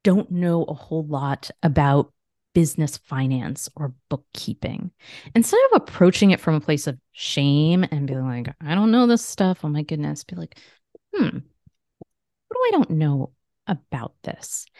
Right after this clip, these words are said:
And then the next question is, "Who can I tap who might know more about this?" Which can be really tough for perfectionists or people, <laughs> you know, who come from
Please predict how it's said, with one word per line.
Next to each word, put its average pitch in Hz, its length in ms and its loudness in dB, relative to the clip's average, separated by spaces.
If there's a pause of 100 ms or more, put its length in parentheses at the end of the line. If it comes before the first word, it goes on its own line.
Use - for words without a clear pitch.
(480)
And 220 140 6
then 285 100 6
the 359 60 0
next 392 320 -6
question 262 640 4
is, 196 500 6 (1040)
"Who 523 680 2
can - 260 2
I 208 300 4
tap - 460 -6 (200)
who 170 100 0
might 151 400 -2 (100)
know 135 760 -4 (720)
more 135 580 -2
about - 300 -12 (120)
this?" - 340 -20 (600)
Which - 160 0
can 202 80 8
be 208 100 10
really 208 420 8
tough 320 280 -4
for 180 80 2
perfectionists 165 880 -2
or 160 300 0 (260)
people, 180 600 4 (160)
<laughs> - 180 -20
you 165 180 0
know, - 80 -2
who - 80 -2
come 196 240 -4
from 170 300 -2